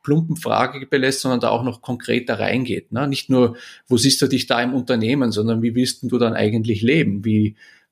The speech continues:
äh, kann sich denn das bei dir noch gestalten? Was hast denn du noch für Träume und Ziele? Und das öffnet eine ganz andere Gesprächsbasis dann auch im Mitarbeitergespräch, als das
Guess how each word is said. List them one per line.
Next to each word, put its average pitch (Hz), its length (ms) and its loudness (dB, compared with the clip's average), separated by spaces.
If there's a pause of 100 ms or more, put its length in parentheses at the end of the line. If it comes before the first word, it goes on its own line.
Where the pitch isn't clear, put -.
äh, 107 480 2 (120)
kann 113 180 0
sich 117 140 -4
denn 120 140 2
das 113 200 0
bei 120 80 0
dir 123 160 2
noch 117 160 0
gestalten? 139 600 -2
Was 107 140 -4
hast 113 180 -4
denn 113 140 -4
du 113 80 -8
noch 113 140 -4
für - 180 -4
Träume 113 460 0
und 104 140 -4
Ziele? - 460 2 (380)
Und 107 420 -2
das 123 140 2
öffnet 123 320 2
eine 117 200 2
ganz 117 180 0
andere 117 300 2
Gesprächsbasis 110 800 -2
dann 117 160 0
auch 104 80 -2
im 110 80 2
Mitarbeitergespräch, 113 1120 -2
als 113 160 0
das - 400 -4